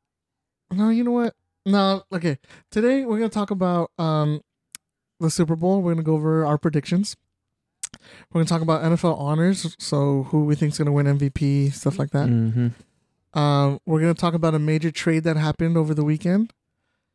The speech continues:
Speaker 1: And then, um, as we speak, something that we're doing today is pretty cool, is as we're doing the, the podcast, we're looking live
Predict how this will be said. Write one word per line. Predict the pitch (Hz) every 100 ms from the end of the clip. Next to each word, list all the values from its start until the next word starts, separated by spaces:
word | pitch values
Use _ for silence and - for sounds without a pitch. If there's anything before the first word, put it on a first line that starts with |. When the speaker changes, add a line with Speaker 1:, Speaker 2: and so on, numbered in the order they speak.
| _ _ _
Speaker 1:
And | 160 147 147 143 143
then, | 151 147 147 147 147
um, | 143 143 143 139 135 135 - _ _ - _ -
as | 180 202 185
we | 202
speak, | 180 - - 208 190 - - _ _ -
something | - 175 190 185 175
that | 160 151
we're | 156 - _ -
doing | 165 180 185 175
today | 156 151
is | 147 -
pretty | - 156
cool, | - 160 160 - _ _ _ _ _ -
is | 160 147 - _ _ _ _ -
as | 175 170
we're | 185
doing | 170 180
the, | 160 - _ -
the | 160
podcast, | 147 170 165 - 160 151 -
we're | 151 156 151 - _ -
looking | 160 156 170 156
live | 151 147 151 151 143 139